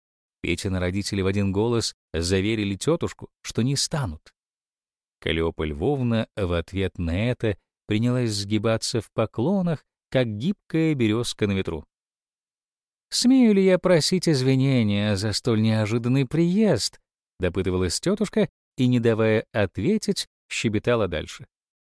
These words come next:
«Ах, как чудесно снова оказаться среди родных, в семье,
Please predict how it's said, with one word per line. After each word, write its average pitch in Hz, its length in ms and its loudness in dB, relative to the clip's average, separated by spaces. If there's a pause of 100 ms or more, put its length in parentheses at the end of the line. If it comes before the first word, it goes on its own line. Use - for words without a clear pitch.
(140)
«Ах, 110 300 0
как - 220 -2
чудесно 113 680 0
снова 123 600 -4
оказаться 139 760 0
среди 160 320 0
родных, 175 600 2 (280)
в - 60 -8
семье, 160 1000 0